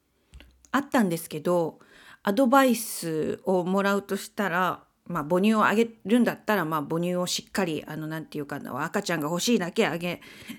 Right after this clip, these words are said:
なきゃっていうアドバイスをもらってたので、まあ、そのまま母乳だけをして、あの、疲れ果てた私、二日目にして、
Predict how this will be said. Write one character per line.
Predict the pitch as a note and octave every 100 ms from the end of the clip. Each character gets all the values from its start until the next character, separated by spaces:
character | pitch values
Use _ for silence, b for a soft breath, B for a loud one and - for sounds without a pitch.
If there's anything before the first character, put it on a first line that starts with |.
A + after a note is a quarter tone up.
| -
な | G#3
き | G3+ E3+
ゃ |
っ | -
て | -
い | F3+
う | F3+ F#3
ア | D#3+
ド | F3+
バ | F#3 D#3
イ | D3
ス | -
を | D3+
も | D3 E3+
ら | F#3+
っ | F#3+
て | A3
た | A3 F#3
の | D3 C#3+
で、 | E3+ E3+ E3 B B B -
ま | E3+
あ、 |
そ | G#3
の | G3 G3
ま | G3+
ま | G3+ B3 G#3+ - _ _ - -
母 | F#3+
乳 | F#3+ F#3+ F#3
だ | F3+
け | - F#3
を | D#3+ B2+
し | -
て、 | - D#3 D3 -
あ | E3+
の、 | D#3+ D3+ -
疲 | - E3
れ | E3+
果 | D#3+
て | D#3
た | D3 C4 -
私、 | D#3 D#3 C#3 - D#3+ -
二 | - -
日 | - A#3
目 | A3
に | E3+
し | -
て、 | D3 -